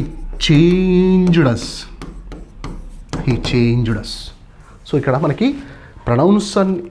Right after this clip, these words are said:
చిన్న టాపిక్ అంటేమే కానీ ఇది, దీన్ని పోషించే పాత్ర చాలా పెద్దది. So we us అవుతుంది, us our అవుతుంది, our ours అయింది, ours, ourselves అయింది. ఇదంతా కూడా types of pronoun-లో మనం మాట్లాడుతున్నాం.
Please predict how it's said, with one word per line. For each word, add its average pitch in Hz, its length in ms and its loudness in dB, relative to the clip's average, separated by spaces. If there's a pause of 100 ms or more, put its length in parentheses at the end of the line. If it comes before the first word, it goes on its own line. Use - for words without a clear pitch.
(140)
చిన్న 143 300 0
టాపిక్ 156 280 0
అంటేమే 139 340 0
కానీ 120 280 -2 (220)
ఇది, 120 240 -4
దీన్ని 120 260 -4
పోషించే 135 520 -2
పాత్ర - 380 -4 (140)
చాలా - 140 -6
పెద్దది. - 340 -14 (1300)
So - 60 4 (140)
we 180 100 6 (280)
us 131 120 4 (100)
అవుతుంది, 139 460 4
us 117 100 -4 (200)
our 120 160 2
అవుతుంది, 127 480 2 (400)
our 117 160 2 (100)
ours 117 280 0
అయింది, 131 440 0
ours, 123 240 -2 (600)
ourselves 120 480 2
అయింది. 123 400 2 (500)
ఇదంతా 117 300 -2
కూడా 127 200 0 (500)
types 127 260 0
of 123 120 -2
pronoun-లో 117 340 0
మనం 135 180 -2
మాట్లాడుతున్నాం. 101 560 -8